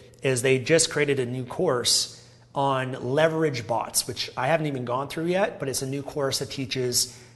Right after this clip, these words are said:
a more high risk, high reward strategy of using bots.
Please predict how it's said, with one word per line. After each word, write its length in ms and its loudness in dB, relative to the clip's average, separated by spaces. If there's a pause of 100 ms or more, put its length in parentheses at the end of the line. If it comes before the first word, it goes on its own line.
(260)
a 60 -4
more 240 2
high 280 4
risk, 360 2
high 140 0
reward 420 0
strategy 560 0
of 80 0
using 300 -4
bots. 520 2